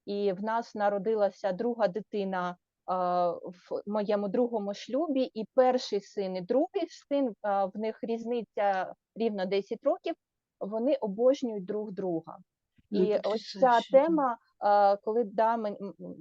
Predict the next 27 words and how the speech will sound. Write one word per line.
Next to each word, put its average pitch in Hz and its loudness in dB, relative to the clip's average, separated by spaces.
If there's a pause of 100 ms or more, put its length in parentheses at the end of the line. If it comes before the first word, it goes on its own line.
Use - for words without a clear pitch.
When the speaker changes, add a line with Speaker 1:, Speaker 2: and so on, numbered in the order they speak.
(120)
Speaker 1:
я 196 -4
ж 196 -10
кажу, 214 -2
мені 202 -4
дійсно, 196 -2 (140)
м, 175 -8
е, 175 -8 (680)
е, 185 2
питаються, 226 0
як 226 4
в 202 -6
тебе 220 2
виходить, 214 2
що 220 2
рідні 214 2
не 208 -4
можуть 208 -4
порозумітися, 233 -2 (320)
а 190 -2
в - -8
тебе 247 2
наче 233 0
від 196 -4
різних, 180 6
Speaker 2:
Сводные, 170 8
Speaker 1:
е, 190 -2
Speaker 2:
мгм. 180 -2